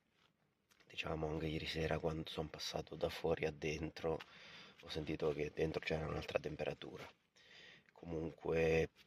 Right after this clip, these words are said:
scelta azzeccata portare materiale invernale, perché comunque, eh, siamo in montagna e anche se siamo a fine settembre, primo ottobre, ma,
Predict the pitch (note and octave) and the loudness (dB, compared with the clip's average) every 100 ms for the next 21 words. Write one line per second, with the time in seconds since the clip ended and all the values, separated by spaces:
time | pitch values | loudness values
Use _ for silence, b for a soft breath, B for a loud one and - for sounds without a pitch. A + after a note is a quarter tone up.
0 | _ _ _ _ _ - - - - D2+ | _ _ _ _ _ -2 2 2 2 0
1 | C#2+ D2 - D#2 D#2+ D#2+ C#2+ C#2+ D2+ C#2+ | -2 -10 -8 -6 0 2 2 -2 -4 -2
2 | - D2+ D2 D2+ - - - _ _ _ | 2 2 4 2 0 -2 -10 _ _ _
3 | _ _ _ _ - D#2+ C#2+ D#2+ D#2+ E2 | _ _ _ _ -12 -10 -2 0 0 0
4 | D#2+ - D2+ D2 - - - - - - | 0 0 -2 -4 -2 -2 -4 -8 -10 -10
5 | - - - A1+ C2 - - - - - | -10 -10 -8 -8 -8 -8 -10 -12 -14 -16
6 | - - - - _ - B B B B | -20 -20 -20 -20 _ -20 B B B B
7 | B B B B B B _ _ - - | B B B B B B _ _ -14 -8
8 | - - - E2 E2 D#2+ D#2 E2 D#2+ D#2+ | -6 -4 0 2 4 2 2 6 6 6
9 | D#2+ D#2 D#2 D2+ D#2 D#2 D#2 D#2+ D#2 D#2 | 6 4 2 0 -2 -2 -2 -2 -2 -2
10 | D2+ D2 D2+ D2 D2 D#2 D#2 - D#2 D#2+ | 0 0 0 -2 -2 -2 0 2 4 4
11 | D2+ - - D#2 D2+ - D2+ D2+ D2 D2 | 2 2 2 2 0 -2 -4 -4 -4 -6
12 | D2+ D2+ D2 - D#2 D2+ D2+ D2 - | -2 -2 -4 -4 -2 -2 -4 -8 -8